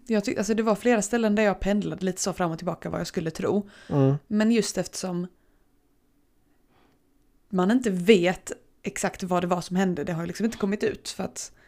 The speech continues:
Speaker 1: han blev ju,
Speaker 2: Nej.
Speaker 1: alltså, det blev en dom, men man vet ju inte vi-, vad som var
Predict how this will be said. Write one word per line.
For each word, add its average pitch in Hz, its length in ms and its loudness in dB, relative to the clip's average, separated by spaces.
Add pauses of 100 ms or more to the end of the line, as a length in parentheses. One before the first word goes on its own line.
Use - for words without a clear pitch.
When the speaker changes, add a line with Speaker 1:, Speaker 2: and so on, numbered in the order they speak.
(120)
Speaker 1:
han 185 120 -2
blev 170 200 0
ju, 196 120 2 (1000)
Speaker 2:
Nej. 202 180 -6
Speaker 1:
alltså, 196 340 2 (380)
det 208 60 0
blev 196 240 6
en 226 80 8
dom, 190 320 2 (500)
men 185 380 -2
man 175 120 0
vet 175 280 -4
ju 262 40 2
inte 226 280 0
vi-, 180 220 -2
vad 175 180 -2
som 180 160 -4
var 175 280 0